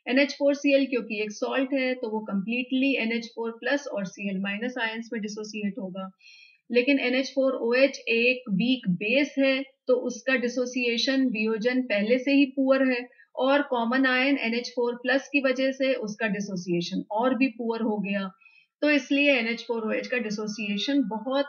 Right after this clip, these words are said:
कम हो गया, बहुत ही कम हो गया। Maximum एनएच फ़ोर ओ एच solution में एनएच फ़ोर ओ एच के रूप में ही मौजूद है।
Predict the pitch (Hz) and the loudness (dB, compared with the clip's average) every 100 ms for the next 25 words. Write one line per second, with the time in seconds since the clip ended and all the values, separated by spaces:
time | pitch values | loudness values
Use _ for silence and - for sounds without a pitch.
0 | - 233 220 214 208 - 170 165 165 208 | -4 -2 0 2 2 0 -4 -6 -4 -2
1 | 240 254 277 269 - - 226 196 196 175 | -2 -2 0 0 0 -2 2 4 2 -2
2 | - 294 - _ _ _ _ _ _ _ | -4 -8 -10 _ _ _ _ _ _ _
3 | - 196 - - 269 262 247 277 - - | -6 -2 -2 -2 0 2 2 0 -2 -20
4 | - 233 247 247 262 254 208 208 233 - | -4 0 0 2 2 2 0 -2 -2 -2
5 | 214 202 180 220 220 262 285 220 220 214 | -2 -2 -2 -4 -2 0 0 0 -2 -2
6 | 247 254 226 202 208 208 277 208 208 208 | 0 -2 0 -6 -6 -2 -2 0 -4 -2
7 | 202 226 311 285 180 180 196 185 180 175 | 0 2 2 2 0 -2 -2 -4 -4 -4
8 | 170 180 - | -6 -10 -20